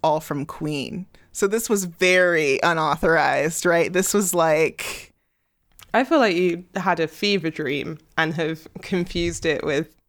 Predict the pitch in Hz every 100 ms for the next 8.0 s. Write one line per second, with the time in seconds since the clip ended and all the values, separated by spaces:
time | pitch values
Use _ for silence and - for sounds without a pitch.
0 | _ _ 226 190 - 208 208 220 - -
1 | 254 - 294 - 554 587 554 - - 190
2 | - - - - 240 240 311 311 - 339
3 | - - 214 240 277 294 285 214 196 156
4 | - 196 196 202 202 240 220 214 277 370
5 | 349 - 269 185 143 - - 190 196 226
6 | 254 339 269 214 - 339 415 415 403 330
7 | - - 190 233 - 180 156 160 170 190